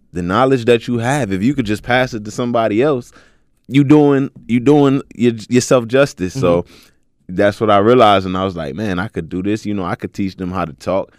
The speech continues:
Speaker 1: I could teach them how to open up a bank account. You know, s-, things that I've done, I could teach them how to do next, and then it just evolved.
Speaker 2: It's funny you say that because I remember speaking at your Golden Tie ceremony.
Speaker 1: Yes, yeah, yeah, yeah.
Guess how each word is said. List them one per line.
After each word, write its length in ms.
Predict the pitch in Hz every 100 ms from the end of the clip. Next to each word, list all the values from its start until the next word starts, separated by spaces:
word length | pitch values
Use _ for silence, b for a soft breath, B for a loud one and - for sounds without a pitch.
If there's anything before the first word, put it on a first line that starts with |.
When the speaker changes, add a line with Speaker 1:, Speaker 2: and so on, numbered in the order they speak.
| b b
Speaker 1:
I 100 | 95
could 180 | 113 -
teach 240 | 107 98
them 200 | 95 92 95
how 140 | 85
to 180 | 82 - -
open 240 | 85 90
up 80 | 82
a 60 | 80
bank 320 | 90 90 90
account. 380 | 85 92 92 101
You 100 | 107
know, 120 | 98
s-, 200 | - - -
things 240 | 131 135
that 100 | 123
I've 260 | 135 139 113
done, 240 | 110 110 b b b
I 120 | 107
could 160 | 101 -
teach 280 | 135 117
them 180 | 120 131
how 180 | 110 92
to 80 | 90
do 220 | 85 92 82
next, 420 | 87 - _ -
and 220 | 85 85
then 160 | 87 82
it 140 | 80 76
just 200 | 90 82
evolved. 460 | 76 85 - 73 _ _ -
Speaker 2:
It's 100 | 147
funny 180 | 196
you 60 | 190
say 140 | 175 170
that 180 | 135
because 500 | 120 120 127 120 117 -
I 100 | 117
remember 560 | 120 120 131 147 143 135
speaking 500 | - 131 123 113 110
at 140 | 104
your 540 | 95 107 107 107 101 101 101
Golden 300 | 120 117 110
Tie 220 | 120 120
ceremony. 400 | 117 98 92 104
Speaker 1:
Yes, 380 | 139 156 110 -
yeah, 140 | 135
yeah, 180 | 135 127
yeah. 340 | 131 135 110